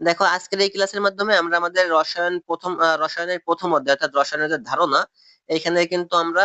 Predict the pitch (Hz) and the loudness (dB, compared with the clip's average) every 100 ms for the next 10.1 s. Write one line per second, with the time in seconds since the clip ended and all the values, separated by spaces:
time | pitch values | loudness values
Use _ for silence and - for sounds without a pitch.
0 | 196 143 131 151 - - - 175 151 123 | 2 0 -2 -8 -8 -6 -4 -2 -2 -4
1 | 113 123 202 - 135 135 147 151 139 135 | -8 -6 -6 -2 0 0 0 0 0 0
2 | 143 - 151 151 147 147 160 156 165 165 | -8 -10 -4 -2 -2 -6 -6 -4 -4 -4
3 | 208 160 139 143 147 143 151 147 147 160 | -2 -2 -2 -4 -6 -2 -2 -2 -4 -2
4 | 160 156 160 214 - - - 151 147 156 | 2 2 2 -2 -2 -18 -4 0 2 0
5 | 160 165 175 165 175 190 170 165 165 160 | 0 -2 0 2 2 0 -2 -2 -2 -2
6 | 156 147 147 170 165 160 160 170 170 170 | 2 2 2 -6 -6 -8 0 2 2 0
7 | - 165 - 139 135 139 135 135 151 151 | 0 -2 0 -2 0 2 2 2 -4 -4
8 | 147 165 165 156 147 123 123 143 131 135 | -4 -4 -6 0 0 0 -2 2 0 0
9 | 131 127 120 139 147 143 131 135 131 123 | -6 -8 -4 -2 -2 -6 -10 -4 -2 0